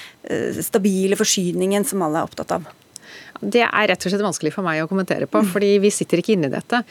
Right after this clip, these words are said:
Speaker 2: Den, den dialogen må nesten selskapene ha med, eh, med kjøperne i Europa.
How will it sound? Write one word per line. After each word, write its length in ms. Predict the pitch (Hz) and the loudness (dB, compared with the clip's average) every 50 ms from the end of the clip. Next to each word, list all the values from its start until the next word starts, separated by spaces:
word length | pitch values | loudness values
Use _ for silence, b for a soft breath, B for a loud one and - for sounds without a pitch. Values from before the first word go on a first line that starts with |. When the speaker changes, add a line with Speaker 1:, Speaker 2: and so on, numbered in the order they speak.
| B B B B - | B B B B 0
Speaker 2:
Den, 220 | - 202 220 220 - - | 2 2 2 2 -2 -4
den 440 | 208 202 196 190 190 220 214 226 | -6 -6 -4 0 2 4 4 6
dialogen 560 | 214 233 240 233 226 175 151 135 - 208 233 233 | 6 4 4 4 4 2 2 2 0 0 2 2
må 220 | 220 196 190 196 202 | 2 0 0 0 -2
nesten 240 | 196 165 - - 202 - | -2 -4 -6 -6 -6 -4
selskapene 600 | - 202 156 - - - 135 - - 175 190 185 | -4 -4 -4 -4 -6 -6 -6 -4 -2 -2 -2 -2
ha 260 | 170 180 170 180 190 190 - - | -2 -2 0 0 -2 -2 -4 -4
med, 540 | - 160 160 160 165 165 175 185 190 190 170 - - - | -2 0 0 2 2 2 2 0 0 -2 -6 -8 -10 -8
eh, 260 | - 185 185 180 - | -6 -4 -4 -4 -4
med 160 | 185 185 185 180 | -4 -4 -4 -2
kjøperne 460 | - 214 175 - - 135 151 180 - | -2 -2 -2 -2 -2 -2 -2 -2 -2
i 160 | - 165 170 175 | -2 0 0 2
Europa. 440 | 190 190 170 143 - - 233 269 | 2 2 0 -2 0 0 -2 -2